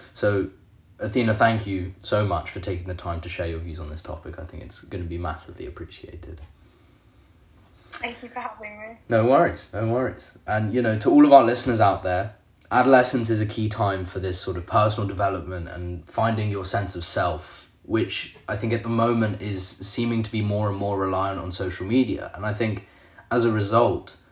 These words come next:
Speaker 1: social media might be seen to fabricate our knowledge of what defines us. But just remember that it doesn't actually have to. You know, you should feel free to be yourselves.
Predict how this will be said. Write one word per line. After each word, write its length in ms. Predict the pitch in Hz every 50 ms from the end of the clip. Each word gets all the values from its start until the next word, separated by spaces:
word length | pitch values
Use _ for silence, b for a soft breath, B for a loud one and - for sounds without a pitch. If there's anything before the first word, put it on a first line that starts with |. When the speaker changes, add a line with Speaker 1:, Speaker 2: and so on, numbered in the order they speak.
| b b b b b b
Speaker 1:
social 360 | b - 127 120 117 113 - 117
media 300 | 117 117 113 113 113 104
might 300 | 104 104 107 107 107 -
be 100 | 107 107
seen 240 | - - 110 101 95
to 80 | -
fabricate 640 | 90 - 107 98 98 95 101 98 - 95 90 87 - -
our 180 | 90 98 107 110
knowledge 600 | 104 90 85 76 73 - 82 90 - - - b b b b b b b b b
of 360 | - 107 104 95 90 - - -
what 240 | 101 113 104 98 -
defines 440 | 110 92 - 110 110 107 104 92 87
us. 400 | 80 80 - - - - - - _ _
But 340 | - 120 107 - - - - - _ _ - 107
just 300 | - 120 117 113 - 120
remember 320 | 113 110 110 107 101 98
that 180 | 90 98 92 92
it 80 | 80
doesn't 300 | 80 104 95 98 101 - -
actually 400 | 95 92 92 - - - 87 85
have 320 | 80 - 92 85 87 - -
to. 80 | - - - - - - -
You 120 | 95 90
know, 80 | 85 82
you 140 | 87 95
should 180 | 95 - - 95
feel 180 | - - 120 107
free 280 | 107 - 131 127 123
to 80 | - 123
be 140 | 107 113 113
yourselves. 640 | 110 101 101 - 98 92 90 98 101 - -